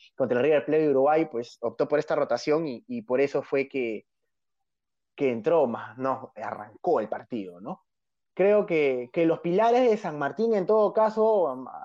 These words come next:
más allá de Jofre Escobar, que me parece un muy buen nueve para el torneo local, eh, Alexis Rojas estuvo muy bien por la izquierda, creo que fue muy incisivo, y, y bueno, creo que lo de Verón también, ¿no? Un trabajo silencioso, pero, pero muy bueno, ¿no? Incluso él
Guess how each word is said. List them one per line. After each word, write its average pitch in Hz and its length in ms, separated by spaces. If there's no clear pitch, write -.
más 147 220
allá 170 140
de 175 160
Jofre 165 200
Escobar, 151 400
que 104 140
me 107 160
parece 123 300
un 135 200
muy 151 140
buen 131 180
nueve 139 240
para 113 180
el 107 80
torneo 120 260
local, 123 360
eh, 120 360
Alexis 156 360
Rojas 208 260
estuvo 160 240
muy 156 160
bien 160 80
por 151 120
la 131 60
izquierda, 180 440
creo 143 220
que 127 80
fue 143 140
muy 170 220
incisivo, 170 760
y, 135 1040
y 135 140
bueno, 135 580
creo 175 320
que 175 140
lo 151 100
de 139 160
Verón 175 340
también, 175 380
¿no? 151 80
Un 175 80
trabajo 175 260
silencioso, 214 800
pero, 127 420
pero 135 220
muy 196 180
bueno, 160 360
¿no? 160 340
Incluso 185 480
él 196 280